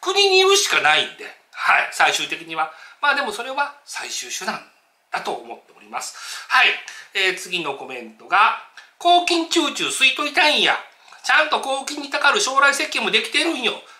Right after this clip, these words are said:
邪魔せんといてや」<laughs>ということでですね、あの、きついツッコミが入っておりますね。まあ、図書館を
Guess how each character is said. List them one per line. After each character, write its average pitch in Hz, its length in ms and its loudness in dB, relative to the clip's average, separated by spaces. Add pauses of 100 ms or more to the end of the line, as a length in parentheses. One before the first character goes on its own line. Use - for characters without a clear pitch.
(140)
邪 240 100 0
魔 294 120 6
せ 349 180 2
ん - 40 -6
と 339 120 4
い 320 60 2
て - 100 4
や」 - 80 6 (200)
<laughs> - 140 -6
と 240 60 4
い 214 160 4
う - 60 -2
こ - 120 4
と 196 220 0
で 165 160 2
で - 60 -8
す - 180 -8
ね、 - 280 -6 (260)
あ 175 40 -12
の、 156 120 -2 (280)
き - 160 -6
つ - 200 -2
い 226 100 2
ツ - 180 -8
ッ - 60 -20
コ 170 100 -4
ミ 151 120 -2
が 147 100 0
入 143 160 0
っ 139 80 -14
て 135 60 -8
お 131 40 -8
り 131 60 -10
ま 131 140 -6
す 143 80 -14
ね。 180 260 0 (300)
ま 180 120 2
あ、 - 20 0
図 214 80 0
書 240 100 4
館 196 360 4
を 294 60 6